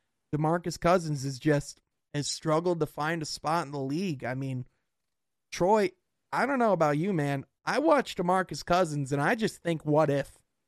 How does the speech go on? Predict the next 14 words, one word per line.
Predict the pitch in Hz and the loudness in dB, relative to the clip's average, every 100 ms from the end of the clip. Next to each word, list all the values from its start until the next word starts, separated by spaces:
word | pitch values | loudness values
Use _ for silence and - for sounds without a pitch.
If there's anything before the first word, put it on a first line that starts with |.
| _ _ _ _ _ _ - | _ _ _ _ _ _ -2
Right? | 151 190 - | 0 0 -2
I | 147 | -2
mean, | 147 143 | 0 0
what | 156 233 | 4 2
if | - | 2
this | 180 - | -4 -4
guy | 175 170 | -2 0
never | 151 156 | 0 0
went | 156 147 | 0 -2
down | 143 143 139 | -4 -4 -6
with | 127 | -6
that | 131 - | -10 -10
torn | 139 131 | -10 -10
Achilles? | - 139 131 | -10 -10 -10